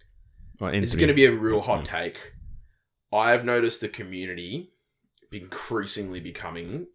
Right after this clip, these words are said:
Speaker 2: more and more toxic. Like, I'm gonna
Speaker 1: Oh,
Speaker 2: say it.
Speaker 1: fucking hell, that was just not part of the
Speaker 2: Yeah,
Speaker 1: conversation we were supposed
Speaker 2: like,
Speaker 1: to have, but okay.
Speaker 2: when N three, when N two moved to N three,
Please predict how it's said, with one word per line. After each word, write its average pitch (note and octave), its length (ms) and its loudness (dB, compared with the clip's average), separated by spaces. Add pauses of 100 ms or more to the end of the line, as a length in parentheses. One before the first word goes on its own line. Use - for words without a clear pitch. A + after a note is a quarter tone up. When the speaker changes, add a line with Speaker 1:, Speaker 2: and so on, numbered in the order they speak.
(200)
Speaker 2:
more F2 340 -8
and E2+ 100 -10
more E2+ 140 -8
toxic. - 520 -10 (840)
Like, F#2 360 -2
I'm A2 140 0
gonna B2 140 4
Speaker 1:
Oh, - 20 0
Speaker 2:
say G2+ 300 2
it. E2+ 60 -2
Speaker 1:
fucking B2 240 -8
hell, B2+ 160 -2
that A#2+ 60 0
was C3 120 -2
just A2 160 -6
not A#2+ 240 0
part A#2 180 0
of G2 60 -2
the G2+ 160 0
Speaker 2:
Yeah, C3 180 6
Speaker 1:
conversation G#2+ 280 6
we G#2 40 2
were G2 200 0
supposed - 140 -12
Speaker 2:
like, C3 200 6
Speaker 1:
to F#2 100 0
have, F#2 220 -6
but - 100 -10
okay. - 100 -10
Speaker 2:
when C#3 180 2
N E3 220 0
three, C3+ 400 2
when A2 140 -4
N C3+ 220 -4
two E3 180 -4
moved C3+ 260 -4
to - 140 -8
N G#2 180 -4
three, E2+ 520 -6